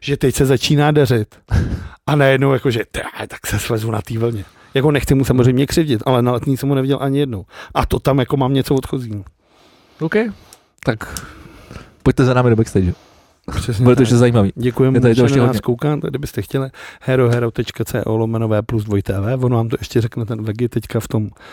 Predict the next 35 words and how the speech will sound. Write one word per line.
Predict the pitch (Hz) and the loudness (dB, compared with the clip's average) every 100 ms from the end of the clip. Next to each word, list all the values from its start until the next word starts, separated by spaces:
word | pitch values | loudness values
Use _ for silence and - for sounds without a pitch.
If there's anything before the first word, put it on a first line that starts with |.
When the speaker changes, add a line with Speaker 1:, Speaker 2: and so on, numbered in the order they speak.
| - | -16
Speaker 2:
Neřekne, | 110 147 175 | -10 -4 -2
už | 139 | 2
Speaker 1:
to, | |
Speaker 2:
to | 165 | 4
tam | |
Speaker 1:
už | |
to | 151 | 4
Speaker 2:
nedáváme, | 170 156 | 6 6
ty, | 135 | 6
ty, | |
Speaker 1:
nedáváš? | 135 175 | 4 4
Speaker 2:
ty | 185 | 2
to | |
vždycky | 147 156 160 | 2 2 0
říkáš | 160 165 | 0 0
tak | 165 | 0
na | 156 | 0
konci, | 160 151 | 2 2
jak | 151 | 2
mi | |
přišlo | 143 - | 2 0
zbytečný | 139 143 135 147 | 2 2 0 0
tam | 147 | 0
dávat | 147 | 0
dvakrát. | 147 143 107 90 - | 0 0 -2 -4 -6
Speaker 1:
Tak | - 120 | -6 -4
dobře, | 107 98 | -4 -4
tak | - 123 | -4 -2
vám | 117 | 0
to | 110 | 2
neřekne. | 104 101 - - | 0 -2 -4 -8
Každopádně | - 120 127 139 139 | -2 0 2 2 0
se | - | 0
mějte | 135 131 113 | -2 0 0
hezky | 110 - 185 | -2 -2 -4